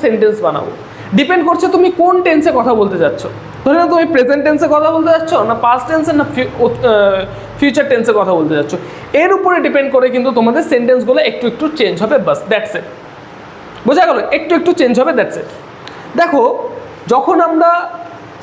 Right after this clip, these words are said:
সেন্টেন্স বানাবো, সেন্টেন্সের কিন্তু কিছু তোমাদের rules and regulation ফলো করতে হবে। দেখো সেন্টেন্সের basically তিনটা কম্পোনেন্ট থাকে, সেটা নিয়ে একটু আলোচনা করি।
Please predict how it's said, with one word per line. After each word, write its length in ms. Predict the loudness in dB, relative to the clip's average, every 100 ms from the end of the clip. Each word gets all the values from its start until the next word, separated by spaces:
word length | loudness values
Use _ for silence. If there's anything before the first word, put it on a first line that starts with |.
| -14 -2
সেন্টেন্স 560 | 0 2 2 2 2 2
বানাবো, 400 | 2 0 -2 -4 -8 -16 -20 -20 -20 -20 -18
সেন্টেন্সের 720 | -4 -2 0 2 0 2 0 0
কিন্তু 320 | 2 4 2
কিছু 460 | 2 2 2 4 2 -2 -6 -10 -16 -18 -18 -18 -18 -4
তোমাদের 360 | 0 2 4 2
rules 280 | 4 2 4
and 200 | 2 2
regulation 460 | 2 2 2 0
ফলো 240 | 0 2 2
করতে 240 | 0 0
হবে। 120 | 0
দেখো 200 | 2 0 -2 -2
সেন্টেন্সের 840 | 0 0 2 0 2 2 2 0 -10 -12 -4 0
basically 480 | 0 0 2 2 0
তিনটা 340 | 0 2 4 2
কম্পোনেন্ট 580 | 2 0 0 0 0 -2
থাকে, 200 | -2 0 0 0 -4 -8 -12 -6
সেটা 200 | -2 2
নিয়ে 160 | 2 2
একটু 160 | 2
আলোচনা 360 | 2 2 0 0
করি। 220 | -2 -2